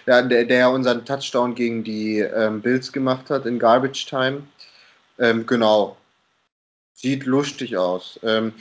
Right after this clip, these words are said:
allerdings ist das, äh, die, äh, gibt's auch gute Nachrichten, und zwar die Spieler, die vor der Saison auf die Injured Reserve gesetzt wurden, die kommen nach dem Colts-Spiel, können die wieder zurückkommen.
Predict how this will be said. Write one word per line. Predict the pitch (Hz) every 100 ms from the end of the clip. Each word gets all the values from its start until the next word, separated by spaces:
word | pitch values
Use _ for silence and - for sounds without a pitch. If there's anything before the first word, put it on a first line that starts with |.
| - -
allerdings | - 139 151 160 160
ist | 151
das, | 147 110 -
äh, | 104 -
die, | 135 135
äh, | 139
gibt's | 135 151 151
auch | -
gute | 151 160
Nachrichten, | 131 120 135 135
und | 127
zwar | - 127
die | 123 123 120
Spieler, | - - 156 147
die | 127
vor | 120 143
der | 147 127
Saison | 123 123 135
auf | 110 120
die | - 143
Injured | 147 139 127
Reserve | 120 113 135 147
gesetzt | - 143 147 - -
wurden, | 151 156 160 - _ _ _ _
die | 131
kommen | - 139 139 127
nach | 127 135 147 - _ _ _ _
dem | 127 110
Colts-Spiel, | 143 143 143 - 135 131
können | 123 135 135
die | 127
wieder | 127 120
zurückkommen. | 127 143 147 185